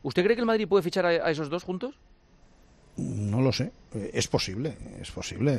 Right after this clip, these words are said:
Speaker 2: Es decir, el Madrid es un gran club y evidentemente tiene un potencial y una fortaleza muy grande. Si nosotros hubiésemos hecho los deberes de forma adecuada los últimos años, estaríamos en la misma situación.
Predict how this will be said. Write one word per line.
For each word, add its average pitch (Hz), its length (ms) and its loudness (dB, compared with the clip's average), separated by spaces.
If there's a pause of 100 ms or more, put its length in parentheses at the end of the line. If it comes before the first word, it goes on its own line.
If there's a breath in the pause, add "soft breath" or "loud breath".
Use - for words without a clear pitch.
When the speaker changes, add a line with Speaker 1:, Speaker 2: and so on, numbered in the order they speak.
Speaker 2:
Es 90 60 -10
decir, 95 300 -12
el 92 120 -12
Madrid 90 380 -12
es 98 160 -8
un 101 120 -6
gran 95 220 -6
club 143 320 4 (520 loud breath)
y 95 360 -8
evidentemente 101 880 -2
tiene 101 280 -4
un 101 140 0
potencial 101 720 -4
y 101 60 -2
una 98 140 -2
fortaleza 107 520 -2
muy 107 140 2
grande. 107 420 2
Si 92 160 -8
nosotros 98 640 -4
hubiésemos 104 480 -2
hecho 104 240 -2
los 101 220 0
deberes 107 400 2
de 104 100 0
forma 110 300 0
adecuada 110 420 4
los 101 180 0
últimos 101 380 -4
años, 131 300 2
estaríamos 131 540 0
en 101 260 -2
la 90 100 -8
misma 87 240 -8
situación. 98 600 -4